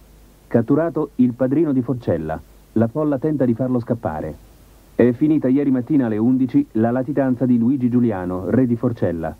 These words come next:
tra i fondatori della nuova famiglia. La folla ha cercato di ritardare il più possibile il suo trasferimento e addirittura si è temuto che qualcuno potesse favorire la fuga del padrino.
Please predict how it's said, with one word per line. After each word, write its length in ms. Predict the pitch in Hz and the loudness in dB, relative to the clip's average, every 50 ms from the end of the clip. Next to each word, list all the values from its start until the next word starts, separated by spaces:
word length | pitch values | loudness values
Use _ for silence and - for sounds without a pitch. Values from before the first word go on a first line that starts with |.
| - - | -6 -2
tra 140 | - 123 120 | 0 2 2
i 60 | 117 | 2
fondatori 580 | 110 135 143 131 123 117 143 143 143 135 139 - | 0 0 0 0 0 0 0 0 0 0 0 0
della 220 | 123 120 123 120 | 0 0 0 2
nuova 320 | 117 117 120 123 117 117 113 | 0 0 0 0 -2 -4 -4
famiglia. 500 | - 120 110 95 78 78 78 73 69 - - _ - - - - - - | -2 -2 -2 0 -2 -4 -6 -6 -8 -10 -14 _ -20 -20 -20 -20 -10 -2
La 140 | - 104 113 | -2 -2 0
folla 300 | - 147 151 151 147 139 | 2 0 0 0 0 -2
ha 40 | |
cercato 500 | 120 135 127 117 - 139 135 135 123 135 | 0 -2 -2 0 0 0 -2 0 0 0
di 120 | 127 117 117 | 0 2 2
ritardare 500 | 113 113 113 117 113 117 123 123 123 113 | 2 2 0 0 0 0 0 0 0 -2
il 80 | 107 | -2
più 120 | - 143 123 | 0 0 0
possibile 440 | 123 117 113 - 139 139 131 120 113 | 2 0 0 2 0 2 2 2 0
il 100 | 104 98 | 0 0
suo 140 | - 123 | -2 -2
trasferimento 680 | 110 110 101 95 - 113 110 107 113 110 92 87 110 98 - - - - _ - - | 0 0 -4 -2 0 0 2 2 2 0 0 -2 -4 -6 -6 -10 -20 -20 _ -6 -2
e 100 | 104 113 | 0 0
addirittura 560 | 117 110 120 131 143 135 - 175 170 143 127 | 2 2 2 0 0 2 2 0 0 0 -2
si 140 | 120 - 131 | 0 0 0
è 40 | 120 | 2
temuto 360 | 131 139 156 160 143 127 123 | 2 0 0 2 0 0 2
che 100 | 127 127 | 0 2
qualcuno 440 | 120 156 147 120 - 117 117 123 117 | 2 2 0 2 4 4 4 4 2
potesse 460 | - 127 120 143 123 117 - 120 110 | 0 2 2 2 0 2 0 0 0
favorire 520 | 110 135 135 147 139 123 110 110 110 117 - | 2 0 0 0 2 2 2 2 0 0 0
la 120 | 113 120 | 0 -2
fuga 260 | 117 - 135 123 127 120 | 0 0 0 0 2 0
del 160 | 113 113 110 | 0 0 0
padrino. 480 | 117 110 104 107 82 73 67 73 73 | 0 -2 0 -2 -4 -4 -4 -8 -10